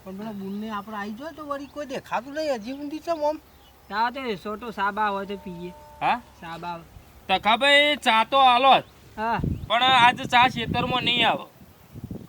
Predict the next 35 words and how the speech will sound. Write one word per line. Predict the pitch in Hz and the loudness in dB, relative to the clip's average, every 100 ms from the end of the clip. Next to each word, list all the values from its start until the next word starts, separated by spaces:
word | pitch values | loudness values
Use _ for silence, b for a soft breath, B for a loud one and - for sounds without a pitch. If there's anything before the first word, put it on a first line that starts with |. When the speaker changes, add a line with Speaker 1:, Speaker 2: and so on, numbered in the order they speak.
| - | -6
Speaker 3:
નકર | 196 247 | -2 0
એમ | 247 | -2
તો | - 254 | -2 -2
નાસ્તોય | 214 165 - 247 254 | 0 0 -2 -2 4
આવત | 254 247 254 254 | 6 6 4 0
ને | 254 | -6
ચાય | - 226 220 247 | -2 2 4 6
આવત, | 233 247 | 4 2
બધું | 208 160 190 233 | -2 -8 -2 2
આવત. | 214 180 | 4 4
Speaker 2:
ભલા | 285 | 6
આદમી, | 302 277 302 | 6 4 0
હું | 277 294 | 0 0
તમારા | 294 277 302 269 | 4 6 6 4
વિશ્વાએ | 233 - 214 269 294 | -2 -2 2 4 4
ખેતરમાં | 262 294 285 285 277 | 2 0 4 6 6
આવું | 285 269 | 4 -2
છું | 269 | 0
ચા | 233 240 | 2 2
પીવાની | 262 262 254 262 254 | 2 0 0 0 0
યાર. | 143 - - - | 0 -2 -8 -8
Speaker 3:
વાત | - 131 170 185 | -4 2 2 4
સાચી | 185 185 - | 4 6 2
તમારી, | - 247 226 233 254 269 | 2 -2 0 0 0 0
પણ | 269 254 254 | 0 -2 -4
ચા | - 214 233 | -2 2 2
મંગાવો | 220 214 214 233 233 220 | 0 -4 2 6 6 2
તો | 208 | -2
તારે, | 214 208 | 0 0
બરોબર? | 208 240 269 285 285 | 0 0 2 0 -2
મુન્નાને | 226 226 233 233 226 | -6 -6 -2 -2 -2
મોકલો | 220 226 | -4 -4
તો, | 226 - | 0 -2
કો | |
તો | 220 | -2